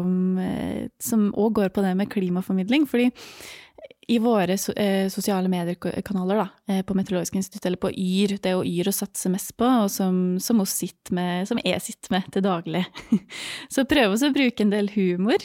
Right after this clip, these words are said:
eh, og, og gjør det liksom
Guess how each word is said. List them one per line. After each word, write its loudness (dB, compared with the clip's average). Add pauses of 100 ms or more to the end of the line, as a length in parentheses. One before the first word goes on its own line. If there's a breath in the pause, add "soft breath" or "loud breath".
(260)
eh, 2
og, 0 (460 loud breath)
og -4
gjør 4
det 4
liksom 0